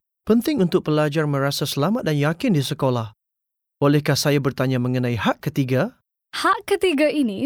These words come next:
Speaker 2: berkaitan penilaian. Penilaian yang adil ini bermaksud tiada pelajar yang tertinggal daripada mendapat peluang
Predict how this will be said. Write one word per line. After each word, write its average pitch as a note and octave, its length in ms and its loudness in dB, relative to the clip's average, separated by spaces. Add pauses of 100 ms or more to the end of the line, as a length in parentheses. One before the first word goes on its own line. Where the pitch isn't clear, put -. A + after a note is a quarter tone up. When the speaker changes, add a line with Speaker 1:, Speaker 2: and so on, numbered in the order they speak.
Speaker 2:
berkaitan A3+ 560 -2
penilaian. B3+ 800 -2 (240)
Penilaian D4 480 2
yang C#4 160 0
adil B3 320 -2
ini G#3 240 -2
bermaksud B3+ 720 -2
tiada D#4+ 320 0
pelajar D4+ 400 0
yang C#4 160 0
tertinggal A#3 640 -2
daripada G#3 560 -2
mendapat G#3 560 -2
peluang B3+ 320 0